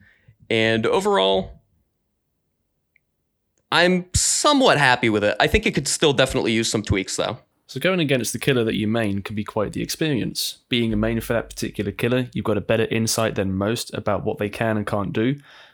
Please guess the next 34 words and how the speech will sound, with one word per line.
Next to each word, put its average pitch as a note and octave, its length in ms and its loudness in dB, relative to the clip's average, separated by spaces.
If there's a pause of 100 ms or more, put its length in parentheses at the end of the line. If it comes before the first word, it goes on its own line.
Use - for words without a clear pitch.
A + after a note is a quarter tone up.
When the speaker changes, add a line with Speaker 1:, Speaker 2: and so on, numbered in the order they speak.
Speaker 2:
You A2+ 140 0
have G#2 80 0
a G#2 40 0
better A2+ 200 0
chance A2 440 0
at G#2+ 160 0
trying G#2+ 200 -2
to G#2 60 -2
determine G#2+ 460 -2
the G2+ 160 -2
add-ons G#2+ 300 0
they A2+ 80 0
might A2 200 -2
be A#2+ 80 -2
using A2 360 -2
as F#2+ 120 -2
well, G2+ 320 -2
and G2+ 280 0
knowing G2+ 260 0
their G2 140 0
own F#2+ 160 -2
limits. B2 320 -4
So G2+ 400 -2 (460)
when C3+ 140 0
you're C3+ 80 0
playing A#2+ 300 0
Survivor, G#2+ 540 -2 (100)
do - 100 -6
you A2 120 0
enjoy A2+ 320 0
playing A#2 420 -4
against G#2+ 340 -4
the - 60 -6
Blight? A#2+ 480 -8